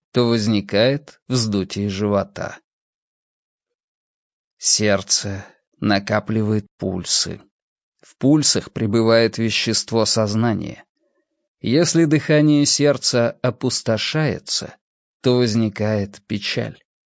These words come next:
А если наполняется, то человек смеётся не переставая.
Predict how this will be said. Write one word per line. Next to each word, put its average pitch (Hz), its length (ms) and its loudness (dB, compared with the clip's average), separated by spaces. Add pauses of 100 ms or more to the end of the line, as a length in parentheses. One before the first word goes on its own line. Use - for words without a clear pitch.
(680)
А 110 140 0
если 123 380 2
наполняется, 120 1160 2 (120)
то 120 120 -2
человек 104 640 -2
смеётся 127 720 2
не 117 220 2
переставая. 101 920 -4